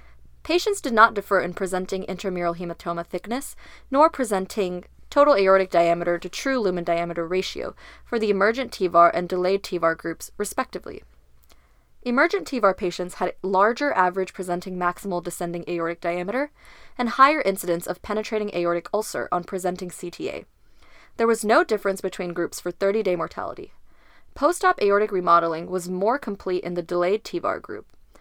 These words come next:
At twelve months, freedom from aortic-related adverse events and mortality was higher in the delayed T var group. Post-op total aortic diameter to true lumen diameter ratio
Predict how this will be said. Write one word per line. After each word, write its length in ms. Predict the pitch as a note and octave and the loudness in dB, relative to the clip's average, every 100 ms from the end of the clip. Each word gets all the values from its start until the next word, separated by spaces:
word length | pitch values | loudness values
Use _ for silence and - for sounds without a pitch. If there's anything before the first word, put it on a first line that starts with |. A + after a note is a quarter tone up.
| - - - | -20 -10 -4
At 140 | - | -4
twelve 320 | - C4 E4 | 6 6 6
months, 320 | G#3+ F3+ - - | 4 -2 -4 -12
freedom 320 | - C#4 D#4 | -4 -2 -2
from 180 | D4 A3 | -2 -2
aortic-related 720 | F#3 F#3 G#3 G3+ F3+ F3 F3 | 2 2 0 0 0 2 0
adverse 420 | - F3 F3+ G#3+ A#3 | -4 -4 -2 -2 -2
events 360 | F3 D3+ - | -4 -4 -6
and 180 | - F3+ | -8 -6
mortality 640 | F3 F#3 D#4 C4+ D#3 - - - - | -6 0 2 2 -2 -8 -12 -18 -2
was 180 | A3 - | 0 2
higher 340 | C4+ C#4+ D4+ | 6 6 4
in 100 | A#3 | 0
the 80 | G3+ | -2
delayed 480 | F3+ F3+ F3+ F#3 F3 | -2 0 0 -2 -4
T 140 | F3 | -10
var 200 | - - | -6 -6
group. 220 | - - - - - - - - - | -8 -16 -18 -20 -20 -20 -20 -20 -2
Post-op 460 | C#4+ E4+ F4+ E4+ | 2 4 4 2
total 240 | - B3 A#3 | 2 0 2
aortic 340 | F#3+ F3+ F3+ | 2 2 2
diameter 480 | F3+ E3+ F3 F3 F3 | 0 0 0 -2 -2
to 160 | - G3+ | -4 -12
true 400 | - - C4+ B3+ | -8 -4 -2 0
lumen 240 | F#3+ F#3 | -2 0
diameter 400 | F3+ F3 E3+ E3+ | 0 0 0 -2
ratio 480 | E3+ E3+ - E3+ | -2 -4 -4 -4